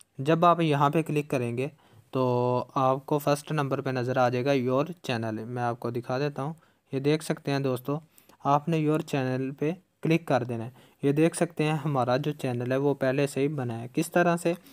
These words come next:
जब आप अपना Gmail का अकाउंट क्रिएट करते हैं, बनाते हैं, तो आपका चैनल भी बन जाता है। बाद में आपको कुछ सेटिंग्स करनी होती हैं, जो मैं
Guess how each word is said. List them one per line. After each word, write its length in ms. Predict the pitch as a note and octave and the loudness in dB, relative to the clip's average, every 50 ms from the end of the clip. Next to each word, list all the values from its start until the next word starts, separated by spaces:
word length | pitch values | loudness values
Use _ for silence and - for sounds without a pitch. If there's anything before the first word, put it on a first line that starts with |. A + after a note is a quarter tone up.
| - - - - | -20 -20 -12 -4
जब 240 | C#3+ C#3 E3 E3+ F3 | 2 4 4 6 6
आप 180 | F#3 E3+ D#3 D#3 | 6 6 6 4
अपना 260 | D3 D3 - D3+ C#3+ | 0 -2 -2 -4 -2
Gmail 380 | D3 C#3 C#3 C3+ C3+ C#3 C3 C#3 | 0 0 0 0 0 0 -2 -2
का 100 | - C#3+ | -2 -2
अकाउंट 500 | - - D#3 C3 - C3+ B2+ C3 C#3 C#3 _ - - _ - | -2 -4 -6 -4 -4 -4 -4 -4 -6 -8 _ -18 -16 _ -4
क्रिएट 320 | C#3+ C3+ C3+ C3+ C#3 C#3 | -2 0 0 0 -2 -2
करते 340 | - - C3 B2+ B2+ - D3 | -4 -4 -6 -4 -4 -4 -2
हैं, 160 | D3 D3+ D3+ | -2 -2 -2
बनाते 340 | C#3+ C#3+ C3+ B2+ C3 - C#3 | -2 -2 -2 -2 -2 -2 -4
हैं, 240 | C#3+ D3+ E3 D#3+ _ _ - - _ _ _ - _ - | -2 -4 -4 -8 _ _ -20 -20 _ _ _ -20 _ 0
तो 80 | - D3+ | 2 2
आपका 360 | - E3 D3 D3 C#3+ - D3 | 4 4 2 2 2 0 0
चैनल 380 | C#3+ - C#3 C3 C3 C3 C3+ | 0 0 -2 -4 -4 -4 -4
भी 300 | C#3 C#3+ C#3 C#3+ D#3 F3 F3 _ _ - | -4 -4 -2 -2 -2 -2 -6 _ _ -6
बन 240 | C#3 C#3 C3+ C#3 C3 | -2 0 0 0 0
जाता 280 | B2 B2 A2+ - - A2+ | 0 -2 -2 -4 -6 -10
है। 80 | A#2 - - - - - _ - C3+ | -12 -12 -18 -20 -20 -20 _ -8 -2
बाद 260 | C3+ D3 D#3 F3 F3+ | 2 4 4 6 6
में 120 | F#3+ F3+ | 6 6
आपको 300 | F3 D#3 C#3 C#3 - D3 | 6 6 4 4 2 0
कुछ 220 | C#3 - D3+ D3 - | 2 2 0 0 -2
सेटिंग्स 600 | - - - C#3+ B2+ B2 B2+ C3 C#3+ D#3+ D#3+ F3 | -8 -6 -2 -2 0 0 0 -2 -2 -2 -2 -2
करनी 300 | - D3+ C#3 C#3 C#3 D3 | -2 -2 0 0 0 0
होती 240 | D3+ C#3+ C#3+ C3 | 0 -2 -2 -4
हैं, 220 | B2+ C#3 D3+ D#3 - _ _ _ _ _ _ - | -6 -6 -6 -8 -12 _ _ _ _ _ _ -2
जो 180 | C3 C#3 D3 D3 | 0 2 4 4
मैं 220 | D#3+ D#3 D3+ D3 | 4 2 -2 -2